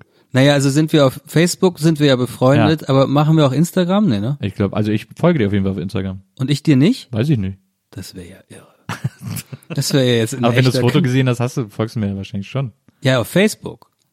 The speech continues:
Speaker 2: Ach so, ah.
Speaker 1: Ich hab's sicher auf Facebook
Speaker 2: Ah, ja,
Speaker 1: gesehen.
Speaker 2: okay.
Speaker 1: Also du bist mehr so
Speaker 2: Ich bin mittlerweile aktiver auf Instagram als auf
Speaker 1: Ja,
Speaker 2: Facebook.
Speaker 1: das ist, das passiert ja den besten Leuten.
Speaker 2: Na. <laughs>
Speaker 1: Aber Facebook ist immer noch das Qualitätsmedium
Speaker 2: Ja.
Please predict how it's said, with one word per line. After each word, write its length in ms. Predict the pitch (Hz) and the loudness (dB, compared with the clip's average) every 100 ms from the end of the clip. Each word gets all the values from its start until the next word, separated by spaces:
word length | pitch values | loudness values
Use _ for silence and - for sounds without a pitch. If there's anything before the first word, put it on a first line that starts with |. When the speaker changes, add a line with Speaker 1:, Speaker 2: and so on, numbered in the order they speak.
| _ | _
Speaker 2:
Ach 100 | - | -6
so, 300 | 107 170 120 - | 0 2 2 -2
ah. 220 | 104 117 | 0 2
Speaker 1:
Ich 60 | 143 | 2
hab's 140 | 160 | 2
sicher 280 | 160 170 180 | 2 2 2
auf 80 | 160 | 2
Facebook 400 | 175 190 - 120 | 0 0 0 0
Speaker 2:
Ah, 60 | |
ja, 40 | 110 | 0
Speaker 1:
gesehen. 140 | 101 | -2
Speaker 2:
okay. 80 | 107 | -2
Speaker 1:
Also 100 | 120 | -2
du 120 | 127 147 | -2 0
bist 380 | 160 156 - - | 0 0 -4 -6
mehr 280 | 143 156 | 0 2
so 100 | 147 | 2
Speaker 2:
Ich 40 | 151 | 2
bin 120 | 139 | 2
mittlerweile 380 | 156 123 127 185 | 4 4 4 2
aktiver 380 | 160 - 180 147 | -2 -2 0 2
auf 120 | 123 | 0
Instagram 420 | 113 113 98 95 | -4 -4 -6 -6
als 80 | 98 | -4
auf 60 | 135 | -2
Speaker 1:
Ja, 240 | 131 139 160 | 0 2 2
Speaker 2:
Facebook. 100 | 147 | 2
Speaker 1:
das 160 | 123 - | 0 -4
ist, 280 | 127 113 - 120 | -8 -8 -10 -6
das 140 | 120 | -6
passiert 480 | - 120 - 123 113 | -8 -12 -6 -6 -6
ja 80 | 110 | -8
den 140 | 110 | -10
besten 360 | 104 117 - 110 | -8 -10 -10 -12
Leuten. 240 | 107 104 123 | -8 -4 -2
Speaker 2:
Na. 160 | 120 - - - | 0 -2 -2 0
<laughs> 200 | 185 185 - - - - - - 254 - - - - 370 359 220 | 0 0 -2 -4 -4 -2 -2 -2 -4 -6 -16 -20 -8 -4 -4 -6
Speaker 1:
Aber 260 | - 135 139 | -2 0 0
Facebook 560 | - 170 180 160 151 | 2 0 2 0 0
ist 180 | 147 135 | 0 0
immer 240 | 147 156 | 0 2
noch 200 | 156 151 143 | 4 2 2
das 200 | 139 113 | -2 0
Qualitätsmedium 1080 | 131 127 - 156 - 113 107 107 104 110 120 - | 0 0 0 -2 0 -2 0 -2 -2 -4 -6 0
Speaker 2:
Ja. 240 | 120 113 | 2 2